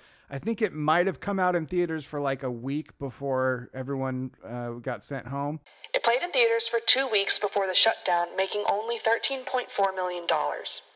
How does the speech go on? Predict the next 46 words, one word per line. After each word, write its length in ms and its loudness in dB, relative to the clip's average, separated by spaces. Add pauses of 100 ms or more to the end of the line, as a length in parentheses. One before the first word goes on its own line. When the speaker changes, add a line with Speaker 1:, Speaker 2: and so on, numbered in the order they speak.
(140)
Speaker 1:
And 240 -2
now 340 2
it's 220 -4
on 200 -2
V 200 -4
O 120 0
D. 380 -6 (400)
It's 200 -10
on 160 -4
Amazon. 760 -4
It's 300 -12
on 440 -8 (100)
Fandango. 960 -2
I, 140 -2
it's 300 -8
on, 160 0 (140)
like, 240 -8 (420)
everything. 640 -4 (140)
It 100 -8
just 240 -8
shows 300 0
up. 160 -2
If 120 -10
you 60 0
have 100 -2
a 60 -6
smart 320 -4
T 120 -10
V, 120 -8
it 80 -10
just 160 -16
shows 280 -8
up. 160 -12
I 60 -12
don't 160 -14 (140)
even 300 -10 (120)
remember 520 -2
what 160 -2
I 140 -6 (240)
rented 340 -10
it 80 -14
on. 200 -14 (540)
This 240 0
is 400 0
a, 320 -2
uh, 360 -2